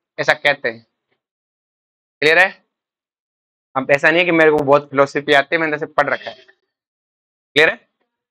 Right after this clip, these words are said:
तो सिंपल गाने, जब एक bond बनता है, तो उसके साथ में उसका एंटी बॉन्ड जरूर बनता है। अब हम अभी तो बॉन्ड बनाने की बात कर रहे हैं, तो हमें ज्यादा कोई मतलब नहीं एंटी बॉन्ड से। लेकिन जब reaction में, जब ये हम इसको organic में पढ़ते हैं, जो बॉन्ड टूटता है, तो आप कई बार सुनते हो ना कि back side attack हो रहा है,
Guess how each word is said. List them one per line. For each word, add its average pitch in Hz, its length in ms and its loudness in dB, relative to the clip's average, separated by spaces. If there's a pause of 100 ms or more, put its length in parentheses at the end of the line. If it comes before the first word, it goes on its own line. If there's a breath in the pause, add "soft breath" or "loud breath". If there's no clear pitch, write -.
तो 214 60 -2
सिंपल 208 380 2
गाने, 214 160 2
जब 214 160 2
एक 185 180 0
bond 202 260 4
बनता 202 220 4
है, 214 40 4
तो 220 60 4
उसके 220 160 -2
साथ 214 180 2
में 214 80 -8
उसका 214 180 -8
एंटी 196 300 -4
बॉन्ड 202 240 2
जरूर 175 180 0
बनता 127 300 -4
है। - 240 -12 (880)
अब 220 100 0
हम 156 220 -16
अभी 156 160 -2
तो 196 120 -2
बॉन्ड 220 220 2
बनाने 220 260 2
की 208 80 2
बात 202 200 2
कर 196 140 2
रहे 202 120 0
हैं, 202 180 -8 (260)
तो 190 60 2
हमें 202 160 0
ज्यादा 190 240 4
कोई 208 100 -4
मतलब 190 320 -2
नहीं 185 140 -2
एंटी 165 220 0
बॉन्ड 143 200 0
से। 120 200 -14 (580)
लेकिन 156 280 0
जब 190 160 0
reaction 175 320 2
में, 202 140 2
जब 196 140 4
ये 202 60 6
हम 170 240 -4
इसको 190 380 -2
organic 170 400 2
में 190 120 -2
पढ़ते 170 300 -2
हैं, 190 60 -4
जो 202 60 -10
बॉन्ड 180 380 -4
टूटता 196 320 0
है, 123 220 -2 (500)
तो 196 60 -12
आप 185 240 0
कई 196 100 0
बार 214 140 2
सुनते 185 260 -4
हो 233 80 0
ना 233 60 2
कि 180 60 -2
back 196 220 2
side 196 200 2
attack 190 300 -2
हो 185 120 2
रहा 180 120 6
है, 175 300 2